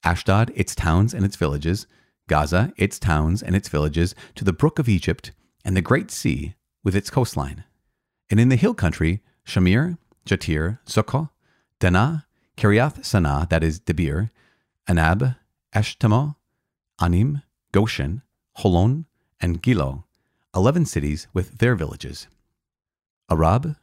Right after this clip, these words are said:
Dumah, Eshan, Janim, Beth Tappuah, Afakah, Humta, Kiriath Arba, that is Hebron, and Zior, nine cities and their villages.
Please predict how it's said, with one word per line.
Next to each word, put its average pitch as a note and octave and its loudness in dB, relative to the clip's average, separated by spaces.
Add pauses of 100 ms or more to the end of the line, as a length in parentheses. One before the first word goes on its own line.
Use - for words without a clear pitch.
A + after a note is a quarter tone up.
(140)
Dumah, D#2 0 (420)
Eshan, C#2+ -2 (400)
Janim, A#2+ 2 (500)
Beth B2+ 0
Tappuah, D2 -4 (640)
Afakah, G2 0 (360)
Humta, C#3 2 (480)
Kiriath G2+ 4
Arba, D2+ 2
that E2 0
is E2+ -2
Hebron, D#2+ -2 (380)
and F#2 4
Zior, C2 -2 (600)
nine F2+ 4
cities D#2 -2
and F#2 2
their A2+ 4
villages. D2 -6